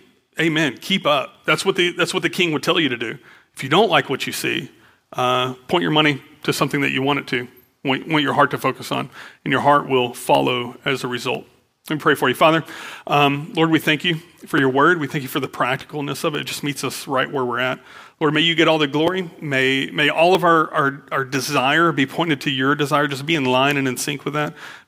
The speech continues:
Lord, help us to see the goodness in who you are and who you're calling us to be. May our, our money, uh, uh, no longer lord over us, uh, but Father, we, we use it as a tool to accomplish your goals instead of us being used.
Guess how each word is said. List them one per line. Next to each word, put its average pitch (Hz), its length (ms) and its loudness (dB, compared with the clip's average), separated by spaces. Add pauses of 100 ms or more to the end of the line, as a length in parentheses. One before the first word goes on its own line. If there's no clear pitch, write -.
(100)
Lord, 123 120 2
help 151 200 4
us 151 200 0
to 151 60 -6
see 156 200 0
the 139 100 -2
goodness 135 460 -2
in 131 80 -4
who 127 80 -2
you 139 240 0
are 135 160 2
and 123 80 -6
who 139 80 0
you're 131 180 -2
calling 147 380 -2
us 139 140 -6
to - 40 -8
be. 147 260 0 (380)
May 135 220 2
our, 127 400 0
our 139 100 2
money, 143 480 2 (140)
uh, 123 340 0 (380)
uh, - 220 -6
no 165 140 2
longer 156 240 4
lord 139 300 6
over 135 340 2
us, 180 280 -4 (360)
uh, 127 120 0
but 131 140 -4
Father, 139 220 4
we, 143 360 0
we 151 160 -2
use 147 180 0
it 139 60 0
as 127 100 -2
a 117 80 -6
tool 139 400 -2 (140)
to - 100 -6
accomplish 127 460 0
your 131 100 0
goals 120 400 -4 (320)
instead 127 280 0
of 123 100 0
us 123 180 0
being 127 220 -6
used. 123 340 -6